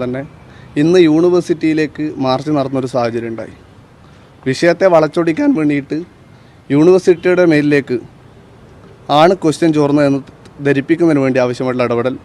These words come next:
എം എസ് എഫിൻ്റെയും കെ എസ് യുവിൻ്റെ ഭാഗത്ത് സമരാഭാസം ഇന്ന് കണ്ണൂർ യൂണിവേഴ്സിറ്റിയിലേക്ക് നടന്നിരിക്കുകയാണ്. നിലവിൽ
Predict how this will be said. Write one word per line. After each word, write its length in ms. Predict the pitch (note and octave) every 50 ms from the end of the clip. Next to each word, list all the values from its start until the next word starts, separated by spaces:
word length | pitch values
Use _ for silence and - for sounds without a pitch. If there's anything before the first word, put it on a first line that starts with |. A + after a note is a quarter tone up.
| - - B2
എം 80 | B2 C3 C#3+
എസ് 120 | C3+ - D3+
എഫിൻ്റെയും 320 | C3 - C#3 C3 C#3 C#3 C3+ -
കെ 80 | C3 A#2+
എസ് 100 | A#2+ - -
യുവിൻ്റെ 180 | B2+ B2+ B2 B2
ഭാഗത്ത് 320 | A#2 A#2 - - - F3 F#3 - - -
സമരാഭാസം 680 | C3+ C3 C#3+ C#3+ D3 D3 C#3+ D3 C3 - - A2 - - - - - - - - - - - - - C3
ഇന്ന് 140 | C3 C3 C3+ B2
കണ്ണൂർ 280 | C#3 B2 B2+ C3 C3+ C3+
യൂണിവേഴ്സിറ്റിയിലേക്ക് 540 | C3 B2+ B2+ C3 - - B2+ B2 B2+ A#2+ B2 A#2
നടന്നിരിക്കുകയാണ്. 540 | A2 A2+ A#2 A#2 A2 G#2+ G#2+ A2 A2 G#2 D2+ - - - - - - - - - - - - - - - C3+
നിലവിൽ 280 | C#3 D3+ D#3+ E3+ F#3+